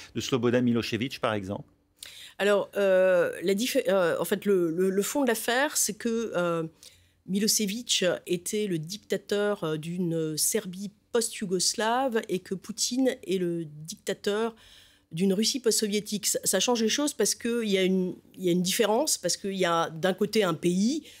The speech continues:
Speaker 2: certes important, la Serbie, mais, euh, qui ne fait pas partie des grandes puissances,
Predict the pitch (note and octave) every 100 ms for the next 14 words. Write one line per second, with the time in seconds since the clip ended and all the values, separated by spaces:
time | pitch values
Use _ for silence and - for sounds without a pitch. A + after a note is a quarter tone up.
0 | - - F3+ - F#3 D#3 D#3+ F#3 - B3+
1 | C4 F#3 - E3+ F#3 D4+ - - - F3
2 | G#3 A#3 - F#3 F3+ F3 F#3+ F3 F#3+ A#3
3 | A3 - G3+ F3 G3+ C4 B3 A3 - F3
4 | F#3+ B3